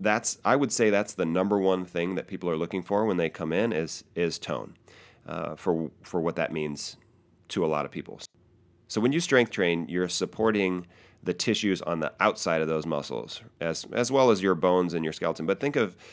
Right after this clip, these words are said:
think of your body on three layers as, like, skin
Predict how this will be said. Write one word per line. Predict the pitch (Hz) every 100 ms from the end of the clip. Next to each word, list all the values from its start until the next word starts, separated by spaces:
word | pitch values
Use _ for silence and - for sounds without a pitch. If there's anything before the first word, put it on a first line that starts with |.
| -
think | - 151
of | 139 104
your |
body | 98 95 92
on | 82
three | - 87
layers | 80 73 65 71
as, | - 73 76
like, | 69 73 - _ _ _ _
skin | - - 113 117